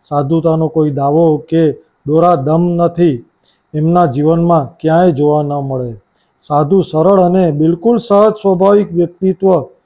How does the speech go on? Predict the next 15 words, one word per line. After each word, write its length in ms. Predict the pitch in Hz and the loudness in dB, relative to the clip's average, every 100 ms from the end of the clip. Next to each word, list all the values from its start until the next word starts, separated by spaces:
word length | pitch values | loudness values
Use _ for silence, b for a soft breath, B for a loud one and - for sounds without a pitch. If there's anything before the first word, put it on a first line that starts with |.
| b b - | b b -4
કોઈને 340 | 170 180 190 | 0 2 2
આંજી 420 | 180 160 151 147 175 | -2 -4 -4 -2 2
દેવાની 480 | 170 170 175 175 | 2 4 2 0
કે 220 | 170 180 170 | 0 0 0
કોઈ 280 | 165 170 | 0 0
પર 300 | 175 180 175 | 0 0 -2
પ્રભાવ 680 | 151 _ _ - 135 135 185 | -2 _ _ -10 -4 0 0
પાડી 260 | 185 160 165 | 2 2 2
દેવાની 560 | 165 165 170 175 165 - b b b - | 2 2 2 0 -2 -6 b b b -6
વૃત્તિ 360 | 143 190 254 240 | -2 0 2 2
માત્ર 420 | 214 196 196 185 | 4 2 2 2
નહીં, 400 | 170 156 143 - b b _ | 2 0 -4 -8 b b _
કોઈ 160 | 165 160 | 0 0
ફરિયાદ 540 | - 143 165 185 175 | 0 0 2 2 2
નહીં 400 | 175 170 165 127 | 0 2 0 -4